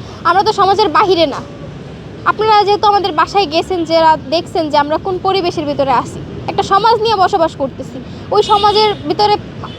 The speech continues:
পাঁচটা মানুষ আমাদের, মানে, দশটা মানুষ যদি ভালো বলে, পাঁচটা মানুষ কিন্তু খারাপ বলবে। মানে, কেউ কিন্তু কারো ভালো দেখতে পারে না, ঠিক আছে?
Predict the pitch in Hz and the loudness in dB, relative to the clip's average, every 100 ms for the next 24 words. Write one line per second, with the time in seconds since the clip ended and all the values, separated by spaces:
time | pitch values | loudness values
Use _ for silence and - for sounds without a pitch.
0 | - - 415 440 392 403 415 403 403 294 | -2 -2 0 0 2 2 0 0 0 0
1 | 311 294 247 - - 359 494 427 440 453 | -2 -2 -4 -4 2 2 2 0 0 2
2 | 440 466 320 359 440 466 571 427 - 415 | 2 4 4 4 4 2 2 -2 0 -2
3 | 403 415 403 392 381 359 339 370 254 440 | -4 -6 -6 0 2 2 2 0 0 -4
4 | - - - - - - 320 339 - - | -8 -14 -14 -14 -14 -6 -2 -2 -4 -4
5 | 453 494 453 480 508 381 403 359 330 359 | 2 4 4 2 4 4 4 4 2 2
6 | 359 - 302 302 262 247 277 381 440 - | 0 0 0 0 0 -6 -4 0 0 0
7 | 262 | -4